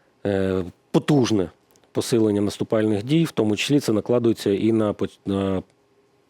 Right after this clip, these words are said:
ті переговори, які йдуть, е,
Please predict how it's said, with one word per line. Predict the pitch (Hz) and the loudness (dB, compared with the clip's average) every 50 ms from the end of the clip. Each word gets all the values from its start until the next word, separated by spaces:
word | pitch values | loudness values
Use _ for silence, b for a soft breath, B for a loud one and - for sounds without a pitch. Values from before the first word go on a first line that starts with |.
| _ _ | _ _
ті | - - | -4 -2
переговори, | - 117 107 98 92 113 123 135 127 117 101 | 0 0 0 0 0 2 2 4 4 4 2
які | 95 95 92 - - 113 | 2 0 -2 -2 -2 0
йдуть, | 101 98 90 113 110 - - b b b b b b b b b b b b b b b b b _ _ - | 0 0 0 0 -2 -2 -4 b b b b b b b b b b b b b b b b b _ _ -10
е, | 90 87 87 87 87 87 87 87 85 85 85 - - | -8 -6 -4 -4 -4 -6 -6 -6 -6 -8 -8 -10 -12